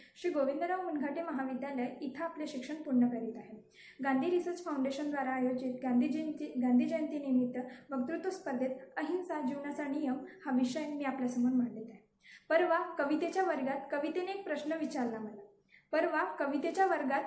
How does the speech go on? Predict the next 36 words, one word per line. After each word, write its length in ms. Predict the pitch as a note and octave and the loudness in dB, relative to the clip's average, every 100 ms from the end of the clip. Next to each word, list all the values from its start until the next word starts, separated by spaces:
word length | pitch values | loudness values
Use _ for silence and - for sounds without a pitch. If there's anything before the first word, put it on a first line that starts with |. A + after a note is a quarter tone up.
| - | -2
कवितेने 440 | C4+ D#4+ F#4 F#4+ | -2 -2 -2 -4
एक 140 | G4 | -6
प्रश्न 300 | - C#4+ E4+ | -4 -4 -2
विचारला 420 | F#4 F4 E4+ D#4 D4+ | -2 0 0 0 -2
मला 220 | C#4 C4 | -2 -2
की, 180 | G4+ F#4+ | 0 -2
"गांधीजी 480 | C4+ B3 B3 - | 2 4 4 4
आणि 240 | F4+ F4+ E4+ | 0 0 -2
नथुराम 480 | C4 - F4 B3+ B3 - - - | -2 -2 0 0 -2 -6 -14 -2
जर 120 | F#4+ | 0
एकाच 360 | F4 B3+ F4 F#4+ | 2 2 0 0
नोटावर 280 | F#4 F#4 F#4 F4+ | 0 2 2 0
छापले 280 | F#4 F4+ C4+ C4+ | -2 0 -2 -2
तर 80 | F4 | -2
तू 220 | - C#4+ | -2 -2
काय 200 | F#4 G4 | 2 2
करशील?" 540 | F#4+ - E4+ E4 - - _ | 2 -2 -4 -8 -12 -20 _
मी 100 | D#4+ | -2
चिडली 680 | F4 D4 C4+ C#4 E4 A#3+ D4+ | 0 0 0 2 2 2 0
आणि 160 | D4 | 0
म्हणाली, 640 | D#4 C#4 C#4+ D4 B3 A#3 - | 2 4 4 2 0 -2 -8
"आग 240 | - D4 D#4 | 0 2 4
लावून 280 | D#4+ D4 B3+ | 4 2 2
टाकीन, 300 | B3 B3 A#3+ - - - | 0 -2 -8 -12 -16 -4
छापणाऱ्यांना 520 | C4+ D#4 E4 E4 E4+ | -4 2 4 4 2
कापून 480 | F#4+ D#4+ C4 E4 D#4+ | 2 2 2 0 0
टाकीन, 300 | C4+ B3+ A3+ - - - B3+ | -2 -2 -6 -8 -18 0 4
दंगली 320 | C#4+ D4+ F4+ | 6 6 6
करीन 300 | E4+ F#4 F4+ | 4 4 0
दंगली." 560 | D4+ C#4 A#3 G#3+ - - | 0 2 0 -2 -10 -4
त्यावर 200 | B3+ B3+ | 0 2
कविता 580 | B3+ B3 A#3+ C#4 C#4 - | 2 2 0 -2 -8 -8
खडखडून 440 | B3+ A3+ A#3+ C4 C4+ | -8 -4 0 2 2
हसाली 460 | C4 A3+ G#3+ - - - - | 0 -2 -6 -12 -20 -14 2
आणि 160 | A#3+ | 6
म्हणाली, 720 | A#3+ A#3 C4+ C#4+ C4 - - | 6 6 2 2 -2 -6 -14